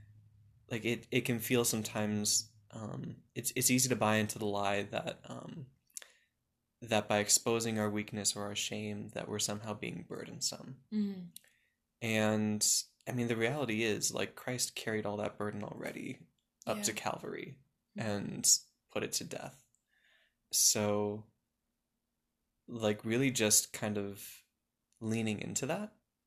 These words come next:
Speaker 2: Mm-hmm.
Speaker 1: and, yeah, not letting that be an excuse to stay away from God's ocean of mercy.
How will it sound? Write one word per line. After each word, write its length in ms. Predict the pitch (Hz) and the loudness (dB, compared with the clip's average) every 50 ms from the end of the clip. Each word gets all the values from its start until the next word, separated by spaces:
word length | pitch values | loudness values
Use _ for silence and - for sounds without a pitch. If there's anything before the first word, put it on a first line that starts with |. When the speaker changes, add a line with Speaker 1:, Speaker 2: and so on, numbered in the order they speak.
| _ | _
Speaker 2:
Mm-hmm. 200 | 208 208 - 220 254 - - | -4 -4 -4 -4 -6 -6 -4
Speaker 1:
and, 760 | - 113 110 110 107 107 107 107 107 107 104 104 - - - - _ _ _ _ _ _ _ _ _ _ _ _ _ _ _ _ _ | -2 0 2 4 4 4 4 4 4 2 2 0 0 -2 -4 -6 _ _ _ _ _ _ _ _ _ _ _ _ _ _ _ _ _
yeah, 340 | - 123 123 120 110 104 98 95 - - - | 0 4 6 6 6 6 4 0 -6 -10 -2
not 220 | 117 110 107 92 | 2 2 4 4
letting 240 | 123 120 117 113 113 | 4 2 2 2 2
that 220 | 110 107 104 104 - | 4 4 4 4 2
be 80 | - 107 | 0 0
an 60 | 104 | 0
excuse 520 | 98 101 - - - - - 107 104 104 - | 0 -2 -2 -2 -2 -2 -4 -4 -2 -2 -2
to 100 | - 107 | 0 0
stay 220 | 104 - - 104 104 | -2 -2 0 -2 -2
away 280 | 101 101 101 101 101 | -2 -2 -4 -4 -6
from 360 | 101 - - 104 104 104 104 | -6 -8 -8 -6 -6 -6 -6
God's 280 | 104 - - - - - | -6 -6 -6 -4 -4 -6
ocean 280 | 113 104 104 - - 123 | -6 -6 -8 -8 -10 -10
of 60 | - 135 | -10 -12
mercy. 400 | 131 131 131 - - 120 110 | -10 -8 -8 -8 -8 -8 -10